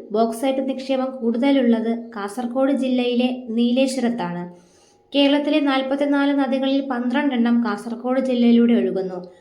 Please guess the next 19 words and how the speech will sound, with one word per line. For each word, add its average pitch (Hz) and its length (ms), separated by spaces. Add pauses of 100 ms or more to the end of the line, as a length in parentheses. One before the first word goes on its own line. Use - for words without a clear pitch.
(340)
പയസ്വിനി 226 600
പുഴ 233 140 (260)
ചന്ദ്രഗിരി 233 540
പുഴയുടെ 262 400 (120)
പോഷക 214 360
നദിയാണ്. 185 520 (520)
മഞ്ചേശ്വരം 294 600
പുഴ 294 120 (200)
ബാലപ്പുണി 240 540 (100)
കുന്നുകളിൽ 269 460 (140)
ഉദ്ഭവിച്ച് 240 480
ഉപ്പളക്കായലിൽ 247 1000
അവസാനിക്കുന്നു. 196 720 (1120)
കൗവായിക്കായലിലെ 233 880
തുരുത്തുകൾ 220 580
മാടക്കൽ, 208 760
വടക്കോട്, 208 500 (180)
എളിയക്കാട്. 180 560 (720)
ഞാൻ 247 140